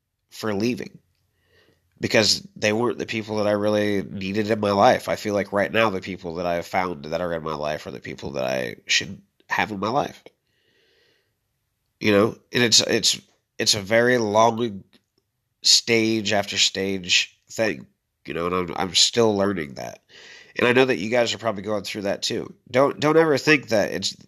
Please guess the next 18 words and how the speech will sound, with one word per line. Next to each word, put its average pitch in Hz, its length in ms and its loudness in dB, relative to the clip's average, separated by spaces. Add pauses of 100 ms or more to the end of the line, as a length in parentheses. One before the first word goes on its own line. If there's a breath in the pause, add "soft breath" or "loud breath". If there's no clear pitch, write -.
(100)
you 76 140 -8
know, 90 220 -2
this 73 320 2
is 98 120 -4
just 98 260 -4
it. 139 220 -2
You - 100 -8
can 127 160 -6
always 135 340 0
branch 107 360 0
out 110 220 2
and - 120 -20
find 104 420 -2 (240)
new 101 260 -2
happiness 92 600 0
and - 180 -12
new 85 140 -8
stuff. - 500 -6